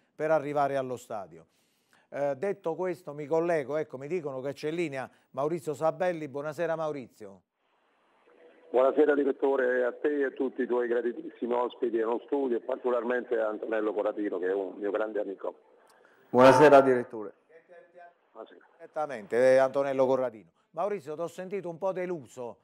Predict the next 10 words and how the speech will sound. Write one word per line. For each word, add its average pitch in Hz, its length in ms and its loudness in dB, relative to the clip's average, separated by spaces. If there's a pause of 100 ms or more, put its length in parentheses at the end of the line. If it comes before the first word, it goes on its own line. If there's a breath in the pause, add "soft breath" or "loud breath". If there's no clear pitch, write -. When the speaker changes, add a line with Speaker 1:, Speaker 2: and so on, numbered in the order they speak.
Speaker 1:
oggi 156 320 -6
pomeriggio 147 600 -10
nell'intervento 151 1040 -10 (260)
alla 156 240 -4
fine 170 260 -10
della 147 240 -2
partita, 147 540 -4
perché 151 300 -8
hai 175 100 -2
detto, 156 540 -10